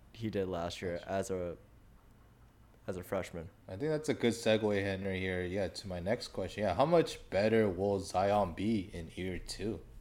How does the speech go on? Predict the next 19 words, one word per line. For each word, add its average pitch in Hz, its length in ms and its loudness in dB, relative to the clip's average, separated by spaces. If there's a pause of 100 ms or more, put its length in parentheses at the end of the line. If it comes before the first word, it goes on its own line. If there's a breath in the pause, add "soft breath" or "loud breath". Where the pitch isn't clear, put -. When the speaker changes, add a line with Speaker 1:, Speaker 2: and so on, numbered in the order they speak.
Speaker 2:
Like, 82 200 -8
what, 117 340 4 (200 loud breath)
what 120 440 4
part 117 320 6
of 101 120 -2
his 98 180 -2
game 101 320 0
do 95 80 -6
you 95 140 0
see 95 300 -6
improving 90 680 -6 (120)
for 82 120 -4
him 90 220 -6
to - 120 -10
make 87 260 -6
that 78 260 -4
leap? 90 220 -8 (2000 loud breath)
Speaker 1:
It's 131 160 -10
go-, 160 120 -10